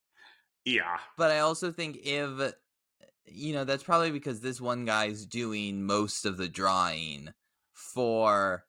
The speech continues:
Speaker 2: the strips versus I, the official art's probably, I don't know, maybe one person does that art too. I don't know. Maybe it's the same person. Who knows?
Speaker 1: I'm gonna guess the official art is workshopped a little more.
Speaker 2: Yeah, so I think,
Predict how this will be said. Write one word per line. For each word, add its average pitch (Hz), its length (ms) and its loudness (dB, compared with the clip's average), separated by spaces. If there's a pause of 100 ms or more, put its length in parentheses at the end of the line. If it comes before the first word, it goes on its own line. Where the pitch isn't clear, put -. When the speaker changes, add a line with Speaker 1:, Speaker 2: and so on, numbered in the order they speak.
(220)
Speaker 2:
the 107 160 -4
strips 107 720 0
versus 113 440 -2
I, 107 220 -2
the 104 160 -4
official 127 380 0
art's 98 280 0
probably, 92 580 -10
I 165 120 2
don't 147 120 0
know, 92 100 -8
maybe 104 260 -8
one 87 220 -14
person 90 260 -12
does 85 200 -6
that 85 260 0
art 80 240 -2
too. 80 280 -4
I 85 100 0
don't 73 200 -4
know. 76 280 -12 (360)
Maybe 185 200 2
it's 254 120 -2
the 214 80 -6
same 151 300 -2
person. 92 440 -6
Who 98 140 -8
knows? 85 160 -6
Speaker 1:
I'm 160 80 -6
gonna 202 160 -6
guess 220 180 0
the 202 140 -2
official 151 380 -2
art 143 280 0
is 113 120 -4
workshopped 123 580 -2
a 160 40 0
little 147 200 0
more. 147 380 -2 (840)
Speaker 2:
Yeah, 139 600 0
so 190 320 -6
I 202 180 -2
think, 294 480 -10